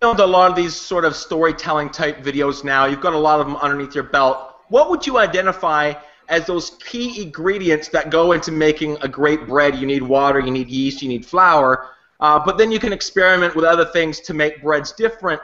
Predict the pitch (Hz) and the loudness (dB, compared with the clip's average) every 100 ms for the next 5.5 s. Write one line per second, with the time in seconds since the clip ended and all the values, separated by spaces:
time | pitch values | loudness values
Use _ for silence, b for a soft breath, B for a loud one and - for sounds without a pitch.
0 | - 180 185 254 302 254 - - 226 220 | -8 -4 0 2 2 0 -2 -6 -10 -4
1 | 180 196 180 160 170 185 214 - 202 180 | 0 0 -2 -6 -10 -10 -10 -8 -6 -6
2 | - 185 - 170 - 156 196 214 170 175 | -2 -2 -2 -4 -4 -2 -2 0 0 0
3 | 151 156 160 165 160 160 160 160 156 156 | 2 4 4 4 0 2 0 2 0 0
4 | 165 214 180 156 151 147 147 151 156 202 | -2 -2 -4 -2 -4 -2 -4 -4 -4 0
5 | 240 - 156 147 | 0 2 2 2